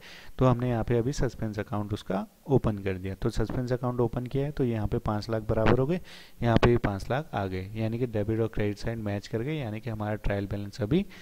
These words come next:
सही चल रहा है। तो ये अभी हमने half yearly से पहले पहले ये सारी की सारी चीज़ें करी थी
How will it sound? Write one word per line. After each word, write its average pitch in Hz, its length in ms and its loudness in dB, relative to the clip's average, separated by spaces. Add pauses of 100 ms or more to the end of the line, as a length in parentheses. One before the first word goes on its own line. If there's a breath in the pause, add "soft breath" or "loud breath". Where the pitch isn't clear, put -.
(220 loud breath)
सही 101 240 -2
चल 92 200 -4
रहा 90 180 -4
है। 98 100 -12 (540 soft breath)
तो 147 60 8
ये 143 320 6
अभी 135 320 0
हमने 120 480 -2
half 127 300 0
yearly 107 180 -2
से 113 120 -4
पहले 107 260 2
पहले 107 240 0
ये 123 200 0
सारी 101 260 -4
की - 120 -8
सारी 104 280 0
चीज़ें 107 300 -2
करी 107 260 2
थी 170 180 2